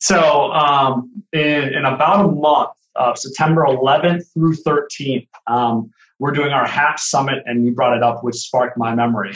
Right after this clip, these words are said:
<laughs> um, here in Fargo. And, um, would love, if you just go to hatch coaching dot com,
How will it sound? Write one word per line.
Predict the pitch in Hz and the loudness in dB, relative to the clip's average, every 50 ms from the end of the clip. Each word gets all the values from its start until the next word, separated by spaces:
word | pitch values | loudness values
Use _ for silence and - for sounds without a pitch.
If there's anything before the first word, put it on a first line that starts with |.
| - - - 202 202 196 208 143 | -6 0 2 2 4 4 2 0
<laughs> | - - - - - _ - | -2 -6 -10 -20 -16 _ -2
um, | 143 139 135 127 127 117 - | 0 0 2 0 0 -2 -6
here | - - - 170 165 160 160 160 | -8 -4 0 2 2 4 2 2
in | 156 147 147 139 | 0 -4 -6 -8
Fargo. | 131 - 135 127 123 127 113 101 104 98 92 92 - _ _ - | -4 0 2 2 2 2 0 -2 -6 -6 -8 -10 -14 _ _ -8
And, | 123 123 123 123 120 120 120 120 | -6 -4 -2 -2 -2 -2 -2 -2
um, | 123 120 117 113 113 110 110 107 - - _ _ _ _ _ - | -2 0 0 0 -2 -2 -4 -4 -6 -10 _ _ _ _ _ -10
would | 120 123 135 131 120 | -6 -2 0 0 0
love, | 123 131 139 143 143 143 143 143 139 131 | 0 2 2 4 4 4 4 2 2 -2
if | 123 - | -4 -6
you | 143 | -6
just | 143 139 - - | -8 -6 -4 -2
go | 170 | 0
to | 151 - | 0 0
hatch | - 135 139 143 - - - - - | 0 0 0 0 0 -4 -6 -4 -2
coaching | 151 143 135 - 143 139 135 135 | -2 0 0 -2 -4 -4 -2 0
dot | 127 123 117 117 - - | 0 0 0 -2 -4 -4
com, | 127 123 123 123 120 120 117 117 | -2 0 0 0 0 0 -2 -6